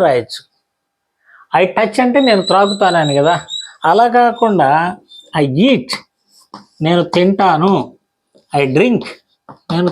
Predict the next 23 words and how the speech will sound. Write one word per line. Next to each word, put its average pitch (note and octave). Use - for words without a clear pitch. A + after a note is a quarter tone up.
త్రాగుతాను. E3+
"I C#3
jump", G#3
నేను E3+
దూకుతాను. F3
అంటే G#3+
ఏదైనా A#3+
సరే A3+
రాయొచ్చు E3
అనమాట. B2+
"I D3+
write", G3+
నేను D#3+
రాస్తాను. D#3+
"I D3+
sing", A#3
నేను E3
పాడతాను. E3+
"I D3
go", G#3+
నేను D#3
వెళ్తాను. E3+
ఇలాగనమాట. C#3